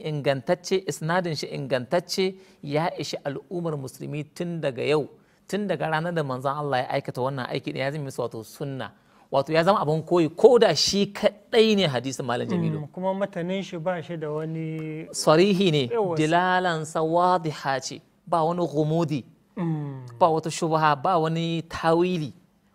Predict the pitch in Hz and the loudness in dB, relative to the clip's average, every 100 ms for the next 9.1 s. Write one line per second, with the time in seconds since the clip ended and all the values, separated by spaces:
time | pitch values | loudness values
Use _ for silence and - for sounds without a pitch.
0 | _ - 135 175 196 190 156 160 160 143 | _ -4 0 2 2 0 -2 -4 -6 -6
1 | - 190 185 - 196 190 - 208 180 _ | -4 -4 -4 -2 -2 0 -2 -4 -6 _
2 | _ _ - 143 - 170 175 170 175 165 | _ _ -6 -4 -2 -2 -2 -6 -6 -6
3 | 165 123 160 143 151 143 143 _ _ _ | -10 -8 -8 -6 -4 -4 -6 _ _ _
4 | 127 131 147 156 160 - 135 - 143 131 | -10 -2 -2 -2 -4 -10 -12 -8 -6 -6
5 | 143 143 139 131 151 135 160 120 113 117 | -4 -4 -4 -2 -4 -4 -6 -6 -6 -8
6 | 117 - 170 156 135 120 123 117 139 143 | -8 -6 -4 -4 -8 -12 -12 -8 -8 -8
7 | - 131 127 127 123 135 117 156 139 - | -8 -4 -2 -2 -4 -8 -6 -4 -4 -6
8 | - 135 131 127 123 - - 127 110 - | -8 -8 -10 -10 -10 -12 -12 -10 -10 -10